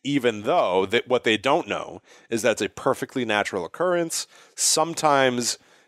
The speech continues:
you know, natural gases ignite and create that light, and people can't help themselves because of our curiosity to go find out what's going on. Here, man, it's winter. We're cold. We don't have lights. We can create fire.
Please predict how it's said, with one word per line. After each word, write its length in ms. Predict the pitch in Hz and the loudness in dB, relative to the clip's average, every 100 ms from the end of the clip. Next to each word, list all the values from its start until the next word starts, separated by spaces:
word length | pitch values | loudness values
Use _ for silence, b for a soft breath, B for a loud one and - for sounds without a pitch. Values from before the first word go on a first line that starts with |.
| _ | _
you 100 | 123 | 2
know, 420 | 110 101 98 98 - | 4 4 4 0 -6
natural 460 | 120 127 - 131 | 0 0 2 -2
gases 460 | 117 123 113 127 110 | 0 0 2 0 -2
ignite 640 | 107 113 123 107 90 - - | -4 -2 0 0 -2 -8 -6
and 120 | 110 104 | -6 -4
create 360 | 123 107 104 | 2 2 4
that 180 | 101 95 | 4 2
light, 300 | 92 85 90 _ | 2 -2 -4 _
and 320 | 101 90 87 - _ _ _ | -6 -6 -10 -20 _ _ _
people 240 | - 85 | -8 -8
can't 220 | - 92 - | -8 -8 0
help 220 | 127 - | 0 0
themselves 560 | 98 90 98 101 101 - _ _ | -6 -2 -2 -2 -6 -10 _ _
because 240 | - 107 85 | -4 -2 -2
of 80 | |
our 120 | 95 90 | -4 -6
curiosity 680 | - 98 95 90 90 92 | -4 0 2 2 0 -10
to 80 | 85 | -10
go 140 | 95 87 | -8 -6
find 240 | - 82 | -8 -10
out 80 | 85 | -12
what's 120 | - | -12
going 200 | - 85 | -14 -16
on. 160 | 85 - B B B | -18 -18 B B B
Here, 580 | - 202 254 131 101 110 b b b b b - | -4 2 6 6 6 2 b b b b b -2
man, 320 | 131 117 92 | 2 2 2
it's 240 | 107 101 90 | -4 -6 -6
winter. 680 | 85 107 - 131 135 135 - _ | -4 -4 -2 -2 -2 -6 -14 _
We're 180 | 156 180 | -18 -14
cold. 680 | - - 101 107 113 120 123 _ _ _ _ _ _ _ | -12 -4 0 0 -2 -8 -16 _ _ _ _ _ _ _
We 80 | 113 | -2
don't 100 | 143 | 0
have 120 | 127 | 0
lights. 420 | 95 92 107 131 - | 0 0 0 -2 -8
We 80 | |
can 160 | 110 117 | -8 -10
create 320 | - 110 98 | -6 -4 -4
fire. 580 | - - 92 95 110 120 | -2 -2 0 0 -2 -4